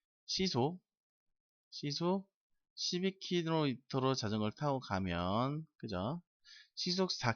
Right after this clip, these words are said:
킬로미터를 걸어가는 것보다 한 시간 빨리 도착한다. 자, 끝났죠?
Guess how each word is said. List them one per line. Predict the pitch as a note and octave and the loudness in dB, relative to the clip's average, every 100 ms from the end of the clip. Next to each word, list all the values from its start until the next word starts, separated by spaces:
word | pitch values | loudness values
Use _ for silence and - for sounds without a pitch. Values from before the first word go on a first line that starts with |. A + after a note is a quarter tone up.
| - | 0
킬로미터를 | E3 D#3 D#3 D3 | 0 2 4 2
걸어가는 | C#3+ G#2 A2+ A#2+ A#2 A#2 | 2 2 4 4 2 2
것보다 | A2 - - G2+ F#2+ F2 G2+ C3+ F#3 F#3 _ _ _ _ _ _ _ _ _ | 0 -2 -4 -2 2 4 4 4 2 -2 _ _ _ _ _ _ _ _ _
한 | - D#3 D#3 | -2 0 2
시간 | D3 C#3+ D#3 E3 E3 | 0 2 4 4 2
빨리 | E3+ D#3 D#3 D#3 | 4 4 2 -2
도착한다. | A2+ - A#2+ - A2+ F2 D#2 F2+ E2 D2 | -4 -4 -4 -4 -4 -4 -2 -2 0 -2
자, | - G2 | -4 -4
끝났죠? | E3 D3+ - | -2 -2 -2